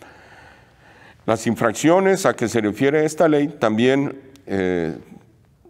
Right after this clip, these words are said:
generan la aplicación de, de sanciones, tomando en consideración la gravedad de la, eh, conducta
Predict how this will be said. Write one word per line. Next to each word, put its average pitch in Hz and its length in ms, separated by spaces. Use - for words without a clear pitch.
generan 123 720
la 95 120
aplicación 101 560
de, 120 220
de 92 360
sanciones, 131 640
tomando 143 280
en 165 60
consideración 143 600
la 143 100
gravedad 104 500
de 135 120
la, 110 220
eh, 85 340
conducta 127 760